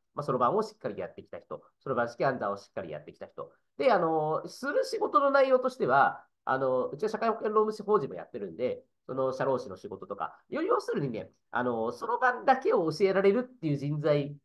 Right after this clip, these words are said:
だと、今の日本だけだと、まあ、そのアルバイトレベルの仕事はありますけれども、あの、やっぱり子供の数が減っていきますから、あの、子供向けだけのそろばん教室っていうふうに考えると、やっぱりあの、市場はかなり狭くなっていって、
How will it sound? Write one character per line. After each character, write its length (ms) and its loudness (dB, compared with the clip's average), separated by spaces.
だ 100 -6
と、 440 0
今 180 2
の 100 4
日 80 0
本 160 2
だ 120 -2
け 80 -4
だ 100 -2
と、 400 -6
ま 60 -4
あ、 20 -6
そ 60 -2
の 80 -4
ア 80 4
ル 80 6
バ 100 4
イ 80 0
ト 80 -4
レ 100 0
ベ 120 6
ル 60 0
の 120 -2
仕 140 -12
事 200 -6
は 220 0
あ 60 -2
り 80 -10
ま 100 -2
す 80 -12
け 80 -10
れ 80 -14
ど 100 -14
も、 360 0
あ 160 -2
の、 720 -4
や 80 0
っ 40 -10
ぱ 80 2
り 100 2
子 100 -6
供 300 4
の 80 4
数 200 -2
が 80 -8
減 120 -10
っ 20 -20
て 120 -10
い 40 -12
き 60 -10
ま 100 -2
す 80 -10
か 80 -4
ら、 240 -4
あ 160 -6
の、 500 -8
子 100 -6
供 280 0
向 80 -4
け 320 -2
だ 80 -2
け 100 0
の 220 4
そ 60 -2
ろ 80 2
ば 100 0
ん 80 -8
教 140 -6
室 160 -6
っ 20 -6
て 160 -8
い 40 0
う 20 0
ふ 20 -2
う 40 -4
に 60 -10
考 80 -2
え 60 -4
る 80 -10
と、 400 4
や 60 -4
っ 40 -14
ぱ 100 -2
り 40 0
あ 60 -2
の、 100 -10
市 160 -16
場 180 -6
は 340 -2
か 100 -2
な 80 -4
り 60 -10
狭 200 -4
く 80 -10
な 80 -8
っ 100 -14
て 80 -20
い 40 -16
っ 40 -20
て、 260 -4